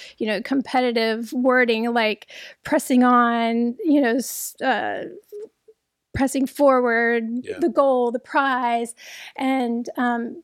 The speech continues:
Speaker 1: but it, what it is, is it's, y-, we recognize these evidences of grace, um, but there's also this process, you know, like I said before, this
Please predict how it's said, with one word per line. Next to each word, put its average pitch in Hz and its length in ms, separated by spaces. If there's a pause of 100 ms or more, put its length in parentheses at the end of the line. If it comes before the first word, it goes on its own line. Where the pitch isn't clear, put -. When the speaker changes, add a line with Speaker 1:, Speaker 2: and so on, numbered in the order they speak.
Speaker 1:
but 254 120
it, 254 220
what 269 140
it 247 120
is, 302 300
is 220 160
it's, - 300 (180)
y-, 262 140 (200)
we 262 220
recognize 240 960
these 226 240
evidences 247 580
of 220 160
grace, 226 680 (400)
um, 247 520 (340)
but 247 160
there's 277 200
also 247 540
this 226 260
process, 240 1080
you 240 140
know, 247 140
like 247 180
I 226 80
said 220 260
before, 247 280
this 247 160